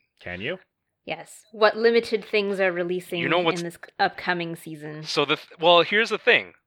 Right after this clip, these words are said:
Speaker 3: We always talk about how we wanna do, uh, the previews, and one of the rules about the previews that I've set is that we don't talk about sequels.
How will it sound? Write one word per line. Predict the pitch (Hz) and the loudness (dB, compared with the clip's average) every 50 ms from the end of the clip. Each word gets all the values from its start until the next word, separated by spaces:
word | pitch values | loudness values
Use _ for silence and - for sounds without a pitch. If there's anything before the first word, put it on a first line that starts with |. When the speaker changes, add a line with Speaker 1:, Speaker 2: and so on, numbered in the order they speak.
| _ | _
Speaker 3:
We | - - | -6 -4
always | 147 143 156 156 160 147 | -2 0 0 0 0 0
talk | - - 131 123 - | 0 0 0 0 0
about | 131 - 120 110 110 110 107 104 104 104 - | -2 -2 0 0 2 2 0 -2 -2 -4 -8
how | - - 110 110 117 | -4 -2 0 0 0
we | 117 | 0
wanna | 110 107 107 110 113 104 | -2 -2 -2 -4 -4 -2
do, | 110 107 107 107 107 107 107 104 104 104 104 92 | -2 -2 -2 -2 -4 -6 -6 -8 -8 -10 -8 -6
uh, | 101 98 98 98 98 95 | -4 -2 0 0 -2 -2
the | 95 101 | -4 -8
previews, | - - 117 110 101 95 98 95 95 98 104 - - - _ _ _ _ _ _ _ _ _ _ - | -8 -6 -6 -6 -6 -4 -6 -6 -6 -6 -8 -12 -14 -16 _ _ _ _ _ _ _ _ _ _ -4
and | 117 120 117 117 | -2 -2 -2 -2
one | 123 139 | -2 -4
of | 139 | -4
the | 135 120 | -4 -6
rules | 120 139 156 160 143 131 | -4 -2 0 0 -2 -2
about | 123 117 117 113 | -2 -2 -2 -2
the | 117 | -4
previews | - - 117 113 98 104 104 98 | -8 -8 -8 -8 -8 -8 -10 -8
that | 110 101 | -6 -4
I've | 98 95 - | -4 -4 -4
set | - - 110 95 87 | -2 -2 -2 -2 -2
is | 90 98 - | -4 -6 -8
that | 110 101 95 | -8 -8 -6
we | 104 104 | -8 -8
don't | - - 113 123 135 135 _ _ _ _ _ _ _ - | -4 -2 -2 -2 -4 -6 _ _ _ _ _ _ _ -2
talk | - 117 110 110 - - | 0 0 0 0 -2 -6
about | - - 107 98 101 - | -8 -6 -6 -6 -6 -8
sequels. | - - 113 107 - 90 - - - - | -8 -10 -10 -10 -10 -14 -18 -18 -18 -20